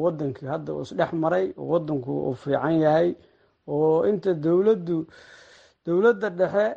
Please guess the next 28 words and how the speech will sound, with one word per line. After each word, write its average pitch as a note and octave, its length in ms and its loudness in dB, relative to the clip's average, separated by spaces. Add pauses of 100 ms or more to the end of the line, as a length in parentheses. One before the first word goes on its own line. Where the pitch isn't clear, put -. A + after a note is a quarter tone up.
(360)
iyo F3+ 220 0
maamul F#3 460 0
goboleedyadii F#3+ 920 2
oo F#3 260 0
ah F#3 260 0 (760)
lugihii G3 480 2
ay F#3 160 0
ku E3+ 140 -6
socotay D3+ 540 -4
dowladda D#3+ 460 -2
dhexe, C#3+ 320 0 (600)
wixii G3 380 0
oo F#3+ 120 4
dhan E3+ 160 -4
waa D#3+ 200 2
ta D#3 120 -2
hadda E3 220 0
shir E3+ 260 -4
laga E3+ 220 0
soo D#3+ 260 -4
baxay D#3+ 520 -4
oo C#3+ 420 0
laba D#3 240 2
maalmood D3 480 0
meelahaasaa D3+ 460 -2
laga D3 240 -4
joogaa. D#3 500 -6 (800)
Eh, D#3 920 0